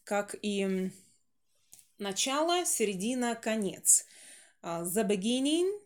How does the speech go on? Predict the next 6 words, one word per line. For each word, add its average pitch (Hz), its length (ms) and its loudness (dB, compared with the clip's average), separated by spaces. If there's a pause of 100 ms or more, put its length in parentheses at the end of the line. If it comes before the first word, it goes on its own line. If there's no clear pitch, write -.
(420)
the 185 200 0
middle, 254 720 2 (360)
the 226 240 2
end 160 460 -4 (600)
of 143 200 -12
something. 311 840 0